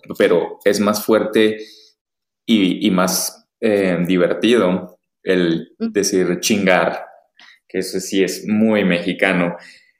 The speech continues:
Speaker 1: Me dijiste una palabra en Chile que no, no la capté. ¿Puedes, eh, eh, repetirla, la primera, cachai?
Speaker 2: Sería el cachai, sí. ¿Tú ca-, tú cacháis? ¿Cacháis? O sea, es como decir,
Speaker 1: Es como,
Speaker 2: "¿Me entiendes?".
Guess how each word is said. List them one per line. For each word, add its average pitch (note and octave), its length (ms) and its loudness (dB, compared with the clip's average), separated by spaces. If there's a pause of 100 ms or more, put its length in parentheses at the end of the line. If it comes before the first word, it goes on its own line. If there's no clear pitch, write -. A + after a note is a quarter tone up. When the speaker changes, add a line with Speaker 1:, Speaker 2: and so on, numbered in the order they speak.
(200)
Speaker 1:
Me B2 280 -2
dijiste C#3+ 360 0
una F#3+ 140 0
palabra D#3+ 500 4
en A#2 120 4
Chile C3 500 0
que A2+ 100 -4
no, A#2 720 4
no A2+ 160 4
la C3 180 4
capté. G2 800 0
¿Puedes, A2+ 580 4
eh, E2+ 380 0 (380)
eh, F2+ 240 0 (100)
repetirla, C3+ 640 0
la B2 160 2
primera, G#2 420 0
cachai? C3 580 0 (480)
Speaker 2:
Sería G3 300 0
el A3+ 120 -2
cachai, C#4 560 0
sí. G4 420 -2 (220)
¿Tú A3+ 120 -4
ca-, A3+ 140 -4
tú D4 200 -4
cacháis? G#4 800 0 (240)
¿Cacháis? F4+ 640 -2
O - 80 -8
sea, C4 160 -4
es B3+ 60 -8
como C4 340 -2
decir, A#3 340 0
Speaker 1:
Es A3+ 120 0
como, - 200 -2 (240)
Speaker 2:
"¿Me A#3+ 80 2
entiendes?". D#4 640 -2